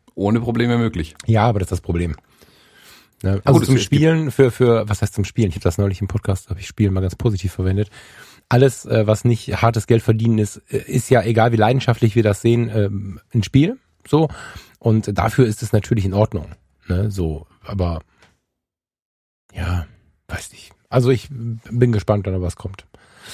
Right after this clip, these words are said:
Speaker 2: Hast du schon mal den Multishot ausprobiert oder brennt dein Rechner ab?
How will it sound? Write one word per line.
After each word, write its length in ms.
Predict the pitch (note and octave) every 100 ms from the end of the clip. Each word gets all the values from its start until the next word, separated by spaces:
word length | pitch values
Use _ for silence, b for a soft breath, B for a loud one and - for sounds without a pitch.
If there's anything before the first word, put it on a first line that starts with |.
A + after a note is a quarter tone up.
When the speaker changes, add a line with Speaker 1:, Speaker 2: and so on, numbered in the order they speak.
| B B
Speaker 2:
Hast 220 | D#3+ -
du 100 | G#3+
schon 200 | A3 G#3+
mal 220 | F#3 F3+
den 460 | E3+ C#3+ C#3+ D3 D3
Multishot 640 | D#3 C#3+ G#3 D#3 - G#2+
ausprobiert 580 | A#2+ A2 - G#2 C3 F#3+ - -
oder 180 | C3 A#2
brennt 240 | G#2+ A2+
dein 100 | A2
Rechner 300 | G#2+ G2 G2 D#2+
ab? 200 | E2+